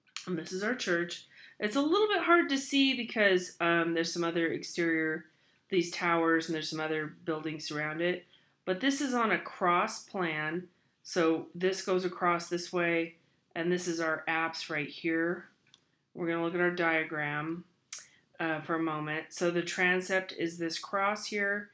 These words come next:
and then, um, this is our west portal, and then it would go, um, the apse would face the east. So churches mostly, um, are supposed to have the west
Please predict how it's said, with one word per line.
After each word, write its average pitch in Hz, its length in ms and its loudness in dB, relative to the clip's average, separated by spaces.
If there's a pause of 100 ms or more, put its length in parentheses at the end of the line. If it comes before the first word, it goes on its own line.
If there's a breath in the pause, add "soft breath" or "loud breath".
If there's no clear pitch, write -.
(420 soft breath)
and 165 240 0
then, 160 460 0 (100)
um, 151 360 -2
this 175 220 2
is 175 120 -4
our 156 120 0
west 208 360 0
portal, 185 440 2 (380 soft breath)
and 165 200 0
then 160 540 -2
it 160 180 0
would 156 340 -4
go, 156 360 -2 (320)
um, 143 460 -4
the 156 160 -4
apse 156 400 -2
would 147 160 -8
face 147 400 -8
the 135 240 -6
east. - 320 -8 (320 soft breath)
So 220 520 -2
churches 330 640 2
mostly, 208 840 2 (420 soft breath)
um, 160 520 0
are 185 100 -2
supposed 254 680 0
to 151 380 -4 (340 soft breath)
have 160 640 0 (580)
the 165 380 -4
west 196 640 -2